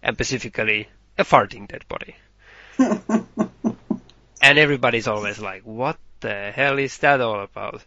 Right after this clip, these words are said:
Speaker 2: <laughs> Yeah.
Speaker 1: And that's how people are kind of introduced to the movie, and that's how I first, uh,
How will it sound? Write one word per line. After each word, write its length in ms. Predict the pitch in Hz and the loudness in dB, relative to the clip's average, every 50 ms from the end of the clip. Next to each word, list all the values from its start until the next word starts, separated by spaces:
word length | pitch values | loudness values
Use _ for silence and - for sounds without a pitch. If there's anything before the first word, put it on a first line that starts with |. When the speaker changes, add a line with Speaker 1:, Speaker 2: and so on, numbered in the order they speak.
| _ _ | _ _
Speaker 2:
<laughs> 160 | - - - - | -20 -4 4 8
Yeah. 880 | 277 269 320 339 349 339 330 - 311 294 294 277 - 285 277 285 - - | 8 10 12 12 12 12 10 10 8 8 8 8 6 4 2 2 -2 -6
Speaker 1:
And 880 | - 220 - 165 160 156 151 151 147 147 147 143 - - 151 147 160 156 143 | 0 4 6 6 8 6 6 4 0 -4 -6 -8 -12 -16 -20 -20 -12 0 4
that's 220 | 175 180 190 - | 4 4 4 4
how 300 | - 160 156 156 156 147 | 4 4 4 4 4 2
people 300 | 131 160 156 - 165 156 | 0 -2 -2 0 2 2
are 160 | 147 135 131 | 2 2 2
kind 200 | - 139 127 123 | 0 0 -2 -2
of 140 | 123 110 - | -4 -8 -8
introduced 540 | - 131 117 110 113 101 - 139 160 165 - | -10 -12 -10 -10 -12 -8 -6 -4 -4 -4 -6
to 60 | 165 | -8
the 120 | 151 160 156 | -6 -6 -6
movie, 360 | 143 143 147 147 139 139 131 | -4 -4 -4 -2 -2 -2 -2
and 120 | 123 123 | -2 -2
that's 160 | 131 139 - | -2 -4 -4
how 240 | - - 123 110 104 | -4 -4 -4 -2 -2
I 380 | 107 117 135 156 160 156 156 - - | 0 0 2 2 0 -2 -4 -8 -12
first, 580 | _ - - 135 131 131 131 - - - - - _ _ _ _ _ _ - | _ -8 -6 -4 -4 -4 -4 -8 -10 -16 -20 -20 _ _ _ _ _ _ -20
uh, 120 | - - | -20 -20